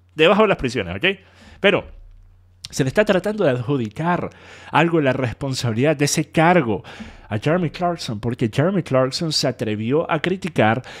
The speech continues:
a una de las figuras públicas más prominentes de la nación, ¿ok? Para que entiendan, por eso es que cuando hablamos de este tipo de debates sobre,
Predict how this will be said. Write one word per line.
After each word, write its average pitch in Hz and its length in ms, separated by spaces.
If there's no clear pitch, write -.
a 117 100
una 160 120
de 190 60
las 175 120
figuras 151 360
públicas 131 520
más 135 180
prominentes 143 680
de 147 60
la 110 100
nación, 92 480
¿ok? 127 160
Para 226 140
que 247 80
entiendan, 220 520
por 214 180
eso 226 300
es - 420
que 156 100
cuando 165 260
hablamos 185 500
de 160 80
este 156 200
tipo 156 460
de 120 440
debates 113 560
sobre, 110 520